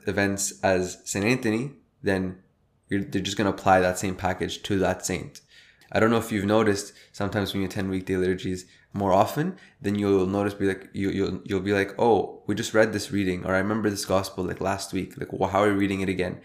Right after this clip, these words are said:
And that's probably why, because the, oh, there was, like, a, like, a monk who, who passed away last week, who, who departed, and they read that, that reading, and then this week it's another monk. And so those things kind of, it makes sense now that you understand that the weekday lectionary is attached to the Synaxarium, because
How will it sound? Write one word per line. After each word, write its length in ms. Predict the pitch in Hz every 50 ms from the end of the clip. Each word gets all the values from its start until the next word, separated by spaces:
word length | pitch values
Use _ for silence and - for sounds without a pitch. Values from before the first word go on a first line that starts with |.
| - - - -
And 100 | - 135
that's 140 | 147 143 -
probably 300 | - 123 120 120 127 120
why, 200 | 127 123 104 95
because 460 | 90 92 - 95 92 92 92 - - - - - _ _ _ _ -
the, 80 | - 101
oh, 180 | 95 101 95
there 120 | - 92 95
was, 160 | 95 92 92
like, 160 | 92 95 -
a, 160 | 98 90 90 98
like, 140 | 92 - -
a 40 |
monk 280 | 95 95 98 101 104 -
who, 340 | - 104 98 92 92 92 - - _
who 60 | 95
passed 300 | - 104 101 95 - -
away 140 | 95 95 92
last 260 | 92 95 98 95 -
week, 200 | - 98 98 98
who, 180 | - - 92 92
who 100 | 92 98
departed, 480 | 92 - - - 95 92 95 95 90 - - - - - -
and 160 | 92 92 92
they 60 | 92
read 220 | 95 95 95 90 -
that, 160 | 92 - -
that 180 | 92 92 82
reading, 260 | 92 95 95 98 101 104
and 80 | 98
then 280 | 95 95 92 92 90 92
this 160 | 92 90 -
week 200 | 98 95 92 -
it's 140 | 95 - -
another 220 | 92 95 92 92
monk. 260 | 92 95 95 95 - - - - -
And 140 | 113 110 110
so 160 | - 120 117
those 240 | 120 131 139 135 -
things 240 | 135 123 117 117 -
kind 220 | - 110 107 104
of, 180 | 104 98 98 - - - - _ -
it 100 | - 110
makes 180 | 127 131 127 -
sense 240 | - 123 123 120 113
now 160 | 107 110 113
that 100 | 110 110
you 80 | 104
understand 460 | 85 101 101 95 - - 98 104 104 101
that 400 | 98 95 - - - - - _ _ -
the 120 | 104 107
weekday 200 | 110 107 110 110
lectionary 340 | 101 98 95 - 98 98 98
is 100 | 98 90
attached 200 | - 95 92 -
to 80 | 92
the 40 | 90
Synaxarium, 500 | - 90 87 90 - - 107 120 127 127 - - - - _
because 440 | - 101 - 120 110 104 - -